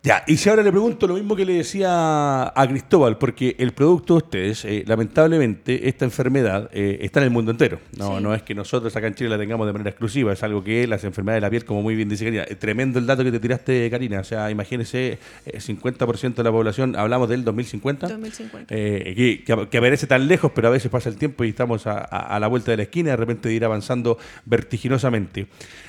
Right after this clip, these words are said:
Speaker 1: De lo que viene, eh, para ustedes, ¿se ve que piensan posicionar en el resto del mundo? Porque hoy día este producto, si tiene, eh, las condiciones que te permiten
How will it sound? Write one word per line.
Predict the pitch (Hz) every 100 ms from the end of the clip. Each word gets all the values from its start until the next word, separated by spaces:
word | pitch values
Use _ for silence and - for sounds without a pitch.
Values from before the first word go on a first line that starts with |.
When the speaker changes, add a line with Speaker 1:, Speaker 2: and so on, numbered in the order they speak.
| -
Speaker 1:
De | 117 143
lo | 135
que | 147 143
viene, | 180 196 220 170 147 -
eh, | 123 123 120 117 117
para | 127 127
ustedes, | - 147 117 101
¿se | - 120 127
ve | 123
que | 107 -
piensan | 156 156 135
posicionar | - 113 110 127 143 156 156
en | 117
el | 117
resto | 127 -
del | 135
mundo? | 185 147
Porque | 110 -
hoy | 123
día | 135
este | -
producto, | 117 131 151 - 123 127 123
si | 107
tiene, | 113 127 131 113 107 104 98
eh, |
las | 98
condiciones | - 104 98 135 135 117 -
que | -
te | 101
permiten | 101 101 123 127 120 107